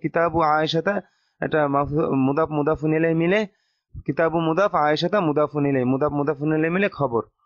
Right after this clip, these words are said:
মুবতাদা খবর মিলে জুমলা। অনুরূপভাবে যালিকা কিতাবুল মুআল্লিমি, তিনটা ব্যবহার চলে আসছে, এখানে ছেলের নাম, মেয়ের নাম,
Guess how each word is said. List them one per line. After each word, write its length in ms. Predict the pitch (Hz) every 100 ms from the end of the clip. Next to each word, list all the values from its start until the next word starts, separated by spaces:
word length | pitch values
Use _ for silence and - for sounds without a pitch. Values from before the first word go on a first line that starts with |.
| _ _ -
মুবতাদা 360 | 139 165 160
খবর 280 | 160 160 170
মিলে 240 | 175 208 180
জুমলা। 340 | 139 120 110 - _ _ _ _ 151
অনুরূপভাবে 360 | 165 185 185
যালিকা 720 | 156 170 185 202 214 226 117 110
কিতাবুল 600 | 147 156 165 165 175 196
মুআল্লিমি, 600 | 151 143 147 143 135 113
তিনটা 340 | - 196 196 180
ব্যবহার 280 | 170 170
চলে 240 | 156 147 135
আসছে, 180 | 123 131
এখানে 200 | 151 160
ছেলের 260 | 156 165
নাম, 180 | 165 170
মেয়ের 220 | 156 156
নাম, 280 | 160 196 208